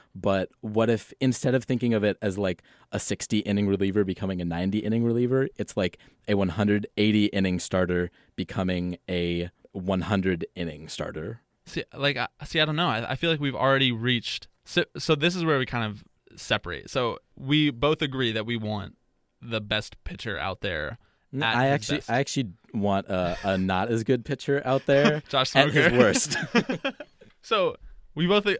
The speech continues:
Speaker 2: so we both agree that we want the best pitcher out there at his best, right? So a starter in his, at his hundred fiftieth pitch is not as good as a reliever at his tenth pitch, right? But I think where we diverge kind of is that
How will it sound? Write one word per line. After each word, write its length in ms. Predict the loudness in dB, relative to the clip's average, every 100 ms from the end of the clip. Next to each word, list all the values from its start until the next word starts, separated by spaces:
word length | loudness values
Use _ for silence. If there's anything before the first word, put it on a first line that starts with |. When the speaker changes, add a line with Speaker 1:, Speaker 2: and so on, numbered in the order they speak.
| -2
Speaker 2:
so 120 | 0
we 80 | 2
both 180 | 4 2
agree 260 | 0 -2 -2
that 140 | -2
we 80 | -2
want 240 | -2 -4
the 80 | -4
best 240 | -2 -4
pitcher 300 | -4 -4 -4
out 180 | -4 -4
there 300 | -6 -8 -8 -14 _ _
at 260 | -2 -2 -2 -8
his 300 | -8 -6 -6
best, 380 | -12 -12 -18 _ _ _ _ _ _
right? 260 | 0 0 -2 -2
So 280 | 2 2
a 100 | 0
starter 500 | -2 4 6 6 4
in 220 | 2 -2 -2
his, 420 | -4 -6 -14 -10 -2
at 140 | -2
his 120 | -2
hundred 300 | -4 -2 -2
fiftieth 380 | -2 -4 -4 -6
pitch 220 | -6 -6 -4
is 120 | -4
not 200 | -4 -4
as 160 | -6
good 200 | -6 -6 -6
as 100 | -6
a 80 | -6
reliever 500 | -4 -2 -4 -6 -6
at 140 | -6
his 320 | -8 -12 -14 -14
tenth 220 | -14 -14
pitch, 280 | -16 -14 -12
right? 220 | -10 -12 _ _
But 220 | 0 0 -2 _ _ _ _ 2
I 100 | 4
think 220 | 4 0
where 260 | 2 2
we 460 | 2 0 0 -2 -4 -12 -8
diverge 640 | -2 -2 0 -2 -2 -6 -4
kind 260 | -4 -2
of 200 | -2 -6 -8
is 120 | 0
that 220 | 0 0